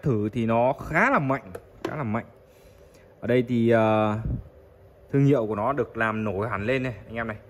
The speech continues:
được làm nổi hẳn lên. Đấy,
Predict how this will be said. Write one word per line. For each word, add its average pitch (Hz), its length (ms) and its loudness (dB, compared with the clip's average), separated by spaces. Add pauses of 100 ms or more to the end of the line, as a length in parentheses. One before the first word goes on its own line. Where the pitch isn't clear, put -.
(220)
được 98 160 -10
làm 101 220 -2
nổi 92 240 -2
hẳn 113 140 -4
lên. 135 200 0 (1800)
Đấy, 113 240 0